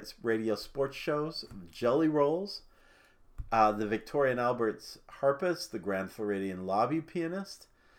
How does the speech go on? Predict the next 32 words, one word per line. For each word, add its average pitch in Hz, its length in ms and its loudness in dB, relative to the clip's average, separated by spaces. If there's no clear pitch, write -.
Entertainment 139 640 0
at - 60 -12
Scat 143 320 0
Cats 160 300 -4
Club, 175 520 0
uh, 90 220 0
Disney 120 360 -2
Springs, 135 640 0
Street 202 580 0
Entertainment. 143 680 0
There's 127 260 -2
what, - 220 -8
at 110 240 -4
least 175 360 -6
eight, 262 580 -4
maybe 147 280 -2
nine 165 800 -2
venues 175 760 0
that 143 140 4
I've 139 200 6
counted 151 500 0
over 151 200 0
there. 151 340 0
House 185 300 6
of 185 140 2
Blues 175 280 2
concerts 170 720 0
have 135 240 0
not 131 300 0
really 135 220 2
come 131 240 -4
back. 139 420 2